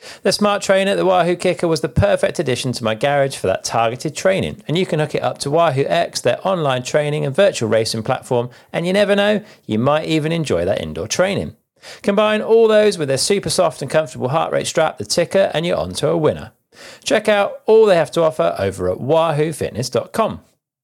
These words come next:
While you're here, make sure you subscribe to the podcast so you never miss an episode. There's buttons to help you get that done over at downtimepodcast dot com forward slash subscribe.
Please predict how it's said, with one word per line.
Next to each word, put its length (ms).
While 160
you're 80
here, 240
make 180
sure 160
you 80
subscribe 420
to 100
the 60
podcast 500
so 100
you 80
never 260
miss 220
an 80
episode. 480
There's 120
buttons 300
to 100
help 120
you 80
get 100
that 220
done 240
over 260
at 100
downtimepodcast 1000
dot 200
com 280
forward 260
slash 480
subscribe. 720